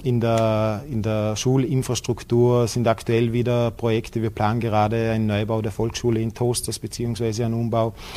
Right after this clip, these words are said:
Eine Schule in Altenstadt ist abgeschlossen, nach Tosters wird Nofels kommen. Also in Feldkirch gibt es schon einen Plan für die Zukunft und wir haben ja doch sehr, sehr viele, es gibt noch sehr, sehr viel zu tun, sagen wir so. Und somit sagen, ein, zwei Ziele ist zu wenig. Also wenn ich weit voraus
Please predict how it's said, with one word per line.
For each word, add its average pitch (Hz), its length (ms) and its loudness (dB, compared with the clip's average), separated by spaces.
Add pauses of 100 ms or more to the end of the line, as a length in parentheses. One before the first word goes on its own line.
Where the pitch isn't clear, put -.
(520)
Eine 120 200 4
Schule 120 200 4
in 117 80 2
Altenstadt 110 520 0
ist 104 120 -6
abgeschlossen, 113 640 -2
nach 110 200 0
Tosters 117 360 -4
wird 110 200 -4
Nofels 127 340 4
kommen. 123 300 2 (200)
Also 127 180 2
in 139 80 6
Feldkirch 139 340 4
gibt - 180 -2
es 135 140 4
schon 143 160 8
einen 135 220 6
Plan 120 360 6
für 127 100 4
die 120 120 4
Zukunft - 480 2 (400)
und 127 420 4
wir 123 140 8
haben 127 180 6
ja 123 380 4 (100)
doch 131 260 2
sehr, 127 300 6
sehr 123 180 6
viele, 123 680 4 (200)
es 139 140 0
gibt - 160 4
noch 143 140 4
sehr, 135 180 8
sehr 131 140 6
viel 127 180 -2
zu - 140 -2
tun, 120 260 2
sagen 117 240 4
wir 113 80 2
so. 113 240 2
Und 117 160 0
somit 120 220 0
sagen, 117 260 4
ein, 120 140 2
zwei 117 180 2
Ziele 120 300 2
ist - 140 -2
zu 113 100 0
wenig. 120 320 4
Also 113 240 2
wenn 113 100 2
ich 107 140 0
weit 110 180 4
voraus 107 540 -2